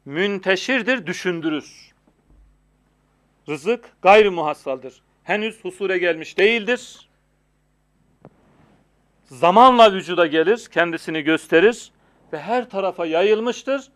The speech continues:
düşündürür. Ama buna rağmen rızık ne altında? Garanti altında. Yeryüzünde debdebelenen diyor. Ayet-i kerimede değil mi?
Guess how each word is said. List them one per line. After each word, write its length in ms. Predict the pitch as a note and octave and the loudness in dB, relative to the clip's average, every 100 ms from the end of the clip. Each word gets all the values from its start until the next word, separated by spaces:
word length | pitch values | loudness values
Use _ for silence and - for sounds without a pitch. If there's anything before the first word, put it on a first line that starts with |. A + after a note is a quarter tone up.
| _ _ - | _ _ -8
düşündürür. 720 | G3 A#3+ G#3 G3+ E3 B2+ _ _ _ - | -8 -6 -6 -6 -8 -10 _ _ _ -8
Ama 220 | D3+ D#3+ | -2 -2
buna 240 | F3 A#3+ A3+ | 0 2 4
rağmen 480 | G3+ F#3+ B3 C4+ - _ - _ _ C#3+ | 2 2 -2 -4 -14 _ -20 _ _ -16
rızık 320 | C3 F#3 F3 | -10 -8 0
ne 120 | A3 | 4
altında? 640 | G#3+ D#3+ D3+ C#3+ G#3+ A#3+ _ _ _ _ _ - | 4 2 -8 -4 -4 -4 _ _ _ _ _ -16
Garanti 420 | B2+ C3+ C3 - | -14 -12 -14 -14
altında. 420 | D3 - A#2 G#2 _ _ F3 | -16 -16 -20 -20 _ _ 4
Yeryüzünde 680 | A#3+ B3 A3 A#3 A#3 A3 | 4 4 -16 -16 -14 -12
debdebelenen 720 | A3 A3 A#3+ A3 G#3+ G#3+ G#3 F3 | -10 -8 -6 -6 -6 -10 -10 -12
diyor. 360 | D3 B2+ _ _ _ _ _ _ _ D#3+ | -16 -18 _ _ _ _ _ _ _ -2
Ayet-i 300 | G3+ G#3 - | -2 -2 -4
kerimede 380 | F#3+ D#3+ D3+ | -6 -6 -8
değil 180 | A3 B3+ | -8 -10
mi? 200 | C#3+ A#2 | -14 -20